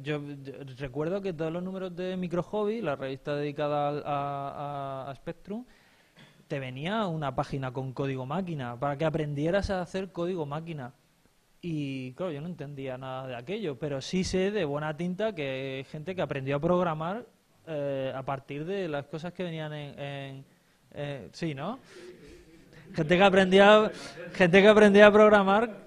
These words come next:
claro, claro, gente que aprendía a programar con, con las cosas que venían ahí. Eso sería impensable ahora. Ahora no te va a venir en hobby consolas.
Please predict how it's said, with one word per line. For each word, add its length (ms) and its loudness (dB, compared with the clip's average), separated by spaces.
claro, 300 6
claro, 300 4
gente 260 2
que 60 6
aprendía 360 6
a 40 2
programar 560 4
con, 260 2
con 200 4
las 120 2
cosas 260 0
que 120 0
venían 400 2
ahí. 260 0
Eso 180 4
sería 240 2
impensable 520 0
ahora. 340 -4
Ahora 320 0
no 320 2
te 140 2
va 140 4
a 20 0
venir 520 -4
en 260 -8
hobby 260 -2
consolas. 500 0